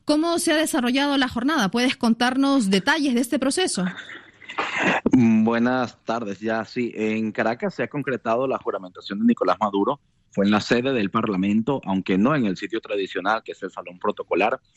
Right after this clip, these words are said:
Speaker 2: sino en un espacio más pequeño y además con la hora adelantada. Se adelantó casi una hora el acto. Solo cuatro jefes de Estado acudieron,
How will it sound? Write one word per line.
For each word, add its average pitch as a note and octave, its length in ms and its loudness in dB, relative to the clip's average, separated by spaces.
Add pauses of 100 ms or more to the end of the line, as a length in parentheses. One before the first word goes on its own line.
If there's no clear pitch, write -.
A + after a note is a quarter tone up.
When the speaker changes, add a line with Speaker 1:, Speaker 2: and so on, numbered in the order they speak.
(160)
Speaker 2:
sino G#2+ 200 0
en G2+ 120 4
un A2+ 80 4
espacio A#2+ 340 0
más A#2+ 140 2
pequeño A#2+ 460 0
y A2 80 -2
además G2 280 0
con A#2+ 160 -4
la G2 120 0
hora A2 180 -2
adelantada. F#2 600 -2
Se - 100 -16
adelantó E2 480 -8
casi G#2 260 -4
una G2+ 200 2
hora F#2 340 0
el F2 140 -4
acto. E2 320 -8 (360)
Solo C3+ 300 0
cuatro C#3 240 -2
jefes C3 340 -2
de B2+ 60 2
Estado A#2 400 0
acudieron, A#2 600 0